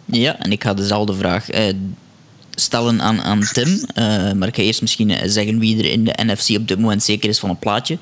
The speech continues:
De Packers, de Saints en de Seahawks, die zijn zeker. Washington, de Rams, Bucks en de Cardinals zijn op dit moment in de hunt voor, eh, de plaatjes. En de Bears,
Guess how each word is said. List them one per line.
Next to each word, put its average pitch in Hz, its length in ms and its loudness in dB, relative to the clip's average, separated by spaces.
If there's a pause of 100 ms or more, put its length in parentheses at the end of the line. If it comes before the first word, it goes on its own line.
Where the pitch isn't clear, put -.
(360)
De 110 100 -2
Packers, 113 540 0
de 107 220 -2
Saints 104 460 2
en 104 120 0
de 92 80 0
Seahawks, 117 420 0
die 110 140 0
zijn 101 180 0
zeker. 120 440 0
Washington, 110 800 0
de 107 200 0
Rams, 110 460 2
Bucks 110 380 -2
en - 120 -2
de 104 80 -2
Cardinals 104 440 0
zijn 107 260 -2
op 110 100 0
dit 117 100 -2
moment 117 340 0
in 156 140 0
de 123 80 2
hunt 127 300 0 (360)
voor, 101 400 0
eh, 87 240 -2
de 85 60 -4
plaatjes. 110 520 0
En 104 120 -2
de 101 100 -2
Bears, 120 460 0